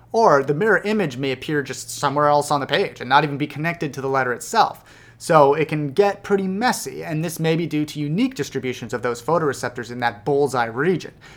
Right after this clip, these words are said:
as well as complex interactions between our competing eyes, since one of them isn't playing a dominant role in those who are dyslexic.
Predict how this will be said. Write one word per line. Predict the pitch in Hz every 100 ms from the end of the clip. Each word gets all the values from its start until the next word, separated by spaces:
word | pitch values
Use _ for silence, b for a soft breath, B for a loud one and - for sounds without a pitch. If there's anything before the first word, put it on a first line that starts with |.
| B
as | 139
well | 156 196
as | 143
complex | - - 151 147 160 151 151
interactions | 143 143 160 156 127
between | 120 135 120
our | 120
competing | - - 262 214 147
eyes, | 196 - -
since | - 143 127
one | 160 175
of | 135
them | 131 127 -
isn't | 226 208 156
playing | 190 180
a | 131
dominant | 131 127 127 185
role | 226 131 131
in | 135
those | 120 120
who | 123
are | 117
dyslexic. | - 165 - -